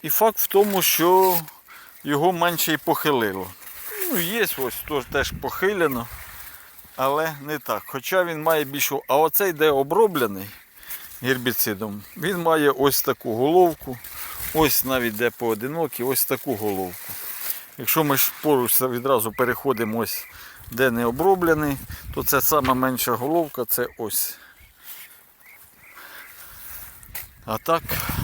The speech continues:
а так ось, ось, ось. Ось він має. Так що такі справи. Це не хотів знімати, але побачив ось. Хочу всім показати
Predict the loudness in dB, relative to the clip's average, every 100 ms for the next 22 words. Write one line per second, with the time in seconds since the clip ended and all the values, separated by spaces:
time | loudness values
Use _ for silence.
0 | -4 -4 0 0 0 -2 -2 0 0 -2
1 | -6 -10 -12 -10 -6 -4 -4 -4 -6 -8
2 | -10 -12 -8 -6 -4 -4 -8 -14 -18 -20
3 | -20 -20 -20 -20 -18 -18 -10 -6 -4 -6
4 | -8 -8 -12 -20 -10 -2 2 2 -2 -6
5 | -4 -2 -2 -6 -16 -20 -12 -6 -2 -2
6 | -2 -2 -4 -4 -6 -8 -8 -2 2 4
7 | 4 2 2 2 2 6 8 8 4 2
8 | 0 2 4 4 6 6 6 6 2 2
9 | 0 2 2 2 2 4 4 4 2 2
10 | 2 4 4 4 4 4 4 2 0 -4
11 | -6 -6 -8 -2 2 4 2 0 2 2
12 | 2 2 2 4 4 6 2